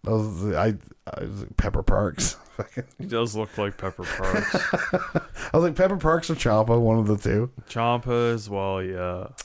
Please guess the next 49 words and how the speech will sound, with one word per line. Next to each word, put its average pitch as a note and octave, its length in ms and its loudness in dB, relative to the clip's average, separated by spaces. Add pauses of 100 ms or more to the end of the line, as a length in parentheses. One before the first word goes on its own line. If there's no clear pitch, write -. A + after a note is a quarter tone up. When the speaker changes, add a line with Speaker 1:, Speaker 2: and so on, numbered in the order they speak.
Speaker 1:
Uh, A2+ 240 4
what A2+ 160 8
Speaker 2:
For A#2 60 6
sure. A#2 180 4
Speaker 1:
about, A2+ 120 0
uh, G#2 140 6
Hair B2 300 4
Manson? E2 420 0 (400)
Speaker 2:
Oh, F2 240 -16 (100)
Tyler, F#2 440 -8
I'm A#2 240 -2
just A2 120 -12
gonna A2 160 -6
go G2 160 -2
with F#2+ 200 -6
the G2 80 -4
lookalike F#2 540 -6
on F2+ 120 -8
this F#2 180 -10
one. F#2+ 160 -12
James A#2 380 -8
Storm. C3+ 580 -6 (320)
Speaker 1:
Ooh. F#3+ 760 6 (480)
Oh, E3+ 720 6 (360)
that's E3 260 2
a D3 60 4
good E3+ 500 2
one. A2 500 4
Speaker 2:
Right? E3+ 440 2
Yeah. C#3+ 240 0
Speaker 1:
'Cause D3 120 4
I F3 140 4
said F#3+ 220 2
Brian C#3 520 6
Lee. D3 440 4 (340)
Speaker 2:
Oh, F#4+ 220 -2
yeah, G3+ 380 4
yeah, G#3 220 0
Speaker 1:
Right? C#3 120 8
Speaker 2:
I F#3 40 8
can F#3+ 100 6
Speaker 1:
Like, D3+ 100 6
Speaker 2:
see C#3+ 180 2
it. E3 300 0 (300)
Speaker 1:
so, - 180 2
Speaker 2:
I, - 40 8
Speaker 1:
like, D3+ 100 6
Speaker 2:
I D3+ 60 2
can - 20 2